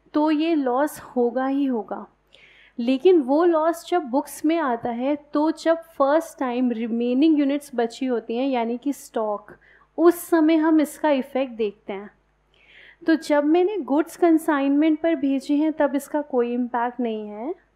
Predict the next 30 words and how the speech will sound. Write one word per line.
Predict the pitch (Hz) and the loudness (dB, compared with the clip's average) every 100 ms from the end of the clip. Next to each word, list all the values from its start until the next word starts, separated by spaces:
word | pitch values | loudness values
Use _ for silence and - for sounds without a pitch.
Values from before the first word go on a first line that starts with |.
| _ _ _ _ _ _ _ - | _ _ _ _ _ _ _ -4
उसके | 269 - 339 | -4 0 0
बाद | 311 339 | 2 2
अब | 320 277 | 2 0
अगर | 311 339 | 0 2
एबनॉर्मल | 320 240 240 220 220 226 277 | 0 0 0 0 0 0 0
loss | 302 294 302 302 | 0 0 -2 -2
हो | 254 262 | -4 -4
गया, | 247 220 208 240 233 | -4 -4 -4 -8 -4
देखो, | 262 311 | -2 0
जो | 302 - 269 302 | 0 0 0 2
unit | 302 294 302 | 2 0 0
मेरी | 277 285 | -2 -2
खो | 302 - - 254 | -4 -8 -4 -4
गई | 262 247 226 | -2 -2 -2
हैं, | 214 190 196 _ _ _ _ _ _ _ | -6 -10 -12 _ _ _ _ _ _ _
loss | 233 226 233 294 294 302 | -4 0 2 0 -2 -4
वाली | 285 294 | 0 2
units | 269 233 226 233 - 214 | 2 0 -4 -6 -8 -10
हैं, | 196 - _ _ _ _ _ _ _ | -10 -12 _ _ _ _ _ _ _
उनसे | 285 294 294 302 - 381 | 4 8 8 6 0 -2
क्या | 370 349 339 | 0 2 4
मैं | 320 349 | 4 2
cost | 339 294 311 311 | 2 4 4 2
recover | 311 302 277 302 | -6 -2 0 0
कर | 302 277 | 0 -2
सकती | 269 - 302 _ 311 | -2 -4 -6 _ 0
हूँ | 320 | 2
normal | 285 247 226 233 269 | 2 2 0 0 -2
loss | 269 247 226 - | -2 -2 -4 -8
की? | - 220 | -10 -10